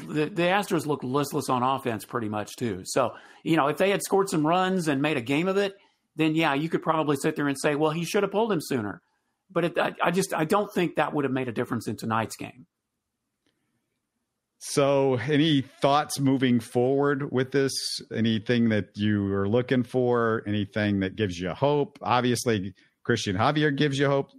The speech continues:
Speaker 2: Uh, tomorrow, we need <laughs> Christian Javier to be the Christian Javier that we know. We need this offense to actually show up. That would be nice because, look, I mean, if you look at the averages so far in the World Series,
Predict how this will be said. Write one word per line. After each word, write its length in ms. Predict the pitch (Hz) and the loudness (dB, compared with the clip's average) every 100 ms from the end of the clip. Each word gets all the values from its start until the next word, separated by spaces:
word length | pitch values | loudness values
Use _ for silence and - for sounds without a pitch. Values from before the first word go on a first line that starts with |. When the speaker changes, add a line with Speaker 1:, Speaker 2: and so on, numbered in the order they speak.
| - | -4
Speaker 2:
Uh, 320 | 110 101 101 - - | 0 2 0 -4 -6
tomorrow, 480 | 123 143 147 139 135 | 0 2 4 2 0
we 180 | 101 | 2
need 340 | 107 127 117 107 | 2 2 0 0
<laughs> 20 | |
Christian 320 | 139 - 123 | 0 2 2
Javier 540 | 139 139 135 151 123 104 - - - | 4 2 2 2 2 0 -10 -8 -2
to 100 | 123 | 2
be 180 | 135 | 2
the 100 | 120 | 2
Christian 300 | 107 143 135 | 2 0 2
Javier 300 | 120 120 123 | 2 2 2
that 140 | 117 113 | 2 2
we 100 | 113 | 2
know. 140 | 127 | 2
We 120 | 123 | 4
need 120 | 110 123 | 2 2
this 140 | 131 | 2
offense 480 | 147 170 107 120 - | 2 0 -2 -4 -6
to 200 | 98 92 _ _ _ _ - | -6 -8 _ _ _ _ 0
actually 400 | 123 120 - 113 | 0 0 -4 -4
show 300 | - 107 101 | 0 0 2
up. 160 | 110 - | 0 0
That 160 | 110 | -2
would 100 | 104 | -2
be 140 | 104 104 | 0 0
nice 400 | 98 107 113 - | 2 0 -2 -4
because, 440 | 113 117 107 - _ _ _ - | -2 0 -2 -6 _ _ _ 0
look, 260 | 170 98 - _ _ _ 123 | 2 0 -6 _ _ _ -2
I 100 | 123 | 0
mean, 380 | 123 113 104 - _ _ _ 127 | 2 2 0 -4 _ _ _ -2
if 120 | 131 | 2
you 140 | 147 | 2
look 300 | 131 151 170 | 4 4 2
at 120 | 175 | 0
the 140 | 165 147 | 2 2
averages 460 | 139 131 120 123 | 2 2 0 0
so 140 | 139 123 | 0 0
far 200 | 135 131 | 2 2
in 80 | 123 | 2
the 80 | |
World 260 | 120 120 107 | 2 0 0
Series, 480 | - 147 90 98 | 0 0 0 -4